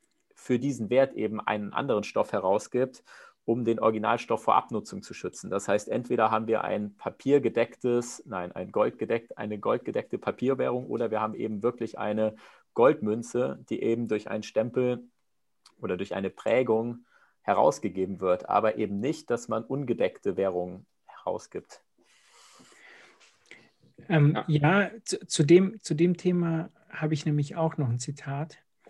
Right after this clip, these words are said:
Speaker 2: Und das, ähm, also das fand ich auch richtig gut, wo er erklärt, warum zusätzliches Geld eben andere Menschen enteignet. Das hat man ja damals schon verstanden und das verstehen die Bitcoiner heute.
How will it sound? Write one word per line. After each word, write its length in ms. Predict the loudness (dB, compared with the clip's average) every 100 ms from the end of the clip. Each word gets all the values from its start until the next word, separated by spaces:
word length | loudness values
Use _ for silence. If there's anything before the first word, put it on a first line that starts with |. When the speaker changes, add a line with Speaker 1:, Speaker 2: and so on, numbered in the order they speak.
| -20 -20 _ _ 0
Speaker 2:
Und 260 | 0 0
das, 240 | -4 -6 -8 _ _
ähm, 500 | -2 0 2 2 0 -6 _ _ _ -20 _ _ -2
also 240 | -2 -2 -8
das 140 | -2
fand 200 | 2 2
ich 200 | 0 -4
auch 240 | -6 -2
richtig 320 | -4 -2 -6 -6
gut, 400 | 0 0 0 -8
wo 160 | 2 4
er 80 | 4
erklärt, 480 | 0 2 2 2
warum 560 | 0 0 2 2 2 0 _ _
zusätzliches 680 | -4 0 2 0 -2 -2 -2
Geld 400 | 0 2 2 -2 _ _ _ _
eben 200 | -2 0
andere 300 | 2 2 4
Menschen 340 | 2 0 0 -2
enteignet. 640 | 0 0 0 0 -4 -14 _ _ _ -8
Das 220 | -6 -6
hat 100 | -4
man 80 | -2
ja 40 | 0
damals 320 | 2 2 0
schon 140 | -2
verstanden 500 | -4 -2 0 0 2
und 140 | 0 -2
das 60 |
verstehen 340 | -8 -4 0 0
die 180 | -2 -4
Bitcoiner 520 | -6 -4 0 0 2
heute. 340 | 0 0 -6